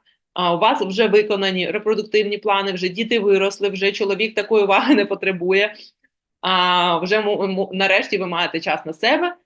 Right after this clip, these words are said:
А у вас вже гормональний цикл, П М С, менструації, вони вам, е, не заважають, вони вас не відволікають від, е,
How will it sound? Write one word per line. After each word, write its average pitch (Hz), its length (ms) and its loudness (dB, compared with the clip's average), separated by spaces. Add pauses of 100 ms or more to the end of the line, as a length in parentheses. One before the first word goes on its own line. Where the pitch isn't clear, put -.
(200)
А 175 160 0
у 180 40 0
вас 226 260 4
вже 196 240 0
гормональний 196 560 -2
цикл, 233 340 -2
П 202 140 -2
М 175 180 0
С, 220 360 0
менструації, 190 560 -2
вони 180 260 -2
вам, 175 460 -2
е, 165 120 -6
не 190 140 -2
заважають, 214 640 2
вони 196 240 -2
вас 180 400 -2
не 175 220 -2
відволікають 196 800 0
від, 202 300 -4
е, - 220 -6